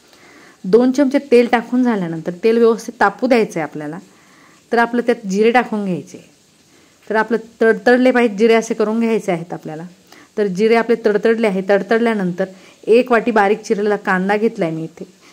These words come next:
कांदा आपल्याला फ्राय करून घ्यायचा आहे. तर थोडासा पारदर्शक कांदा झाला की आपण लसण अद्रक पेस्ट टाकणार आहोत त्याच्यात. लसण अद्रक पेस्ट आपली एक चमचा टाकून झाल्यानंतर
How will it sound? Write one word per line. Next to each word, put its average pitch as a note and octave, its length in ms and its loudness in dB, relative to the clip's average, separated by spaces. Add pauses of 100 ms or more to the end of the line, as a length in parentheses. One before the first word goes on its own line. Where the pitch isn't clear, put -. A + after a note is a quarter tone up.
(160)
कांदा G#3 300 0
आपल्याला G#3+ 320 0
फ्राय G3 220 -2
करून G#3 320 -4
घ्यायचा G3+ 360 -8
आहे. E3+ 100 -12 (600)
तर A3+ 60 -2 (100)
थोडासा B3+ 380 2
पारदर्शक A#3 600 0
कांदा A3 280 0
झाला G#3 340 -2 (920)
की - 80 2
आपण A#3 220 2
लसण B3 320 2
अद्रक A3 300 2
पेस्ट A#3 200 0
टाकणार G#3+ 340 0
आहोत E3 200 -4 (100)
त्याच्यात. C#3 240 -12 (760)
लसण G#3+ 320 2
अद्रक A#3 300 0
पेस्ट A#3 200 0
आपली A#3 200 2
एक A#3 160 0
चमचा A#3 240 -4
टाकून A3+ 360 0
झाल्यानंतर F3+ 600 -4